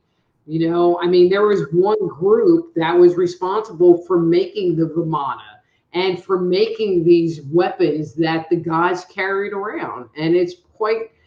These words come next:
you know, it doesn't tell you how they made them, but it is quite clear that they were manufactured.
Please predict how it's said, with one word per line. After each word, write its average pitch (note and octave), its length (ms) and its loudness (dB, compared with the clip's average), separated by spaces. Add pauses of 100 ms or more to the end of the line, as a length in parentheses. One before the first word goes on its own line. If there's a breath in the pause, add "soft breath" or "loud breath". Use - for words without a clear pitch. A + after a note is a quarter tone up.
(220)
you G3 100 0
know, G#3+ 40 2
it G#3 120 2
doesn't B3+ 240 0
tell G#3+ 180 -2
you D#3+ 140 2
how A#3 360 -4
they F#3 200 -2
made C#3 320 -4
them, C3+ 280 -14
but D#3 160 -4
it D3+ 140 -6
is D#3+ 140 0
quite F#3+ 420 -4
clear F3 460 2
that D3 240 -6
they E3 100 2
were D3 240 -4
manufactured. B2 1040 -12